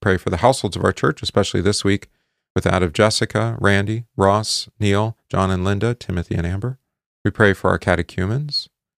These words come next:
We pray for those ill receiving treatment or recovering, especially Joe, Kelsey, Dennis, Naomi, Christopher, Marcy, Brad, and Eileen, Ron, Doug, Beverly, and Donna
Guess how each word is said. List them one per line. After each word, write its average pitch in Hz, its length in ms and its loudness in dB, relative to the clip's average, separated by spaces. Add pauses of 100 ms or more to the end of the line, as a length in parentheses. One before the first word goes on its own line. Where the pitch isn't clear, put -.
(180)
We 107 80 2
pray 101 240 4
for 95 160 -4
those 92 220 2
ill 101 200 4
receiving 92 400 0
treatment 90 380 -2
or 87 60 0
recovering, 92 520 -2
especially 92 480 -4
Joe, 98 520 0
Kelsey, 101 600 0
Dennis, 101 520 0
Naomi, 95 480 -2 (360)
Christopher, 120 540 0
Marcy, 101 380 0
Brad, 95 420 0
and 104 160 -4
Eileen, 101 420 -2 (480)
Ron, 104 480 2
Doug, 104 400 0
Beverly, 101 400 2
and 107 120 -4
Donna 90 380 -2